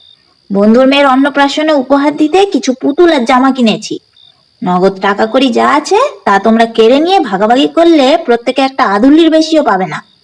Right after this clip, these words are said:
কাজেই তোমরা কেটে পড়ো।" আশ্চর্য ব্যাপার,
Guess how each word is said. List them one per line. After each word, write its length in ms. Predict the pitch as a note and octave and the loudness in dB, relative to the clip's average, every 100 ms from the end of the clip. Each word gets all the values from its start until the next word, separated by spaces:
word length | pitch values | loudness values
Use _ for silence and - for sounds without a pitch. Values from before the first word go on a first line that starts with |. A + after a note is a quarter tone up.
| _ _ - | _ _ -6
কাজেই 280 | A3 A3 B3 | -2 2 2
তোমরা 220 | A#3+ B3 | 2 0
কেটে 160 | C4 | 0
পড়ো।" 260 | D#4 D#4 - - - _ _ _ _ _ _ _ _ _ _ _ _ _ _ _ _ _ _ | 0 2 0 -4 -18 _ _ _ _ _ _ _ _ _ _ _ _ _ _ _ _ _ _
আশ্চর্য 600 | - - - - D#4 - | -20 -20 -18 -14 -14 -6
ব্যাপার, 320 | G4 F#4+ F#4+ | -2 0 0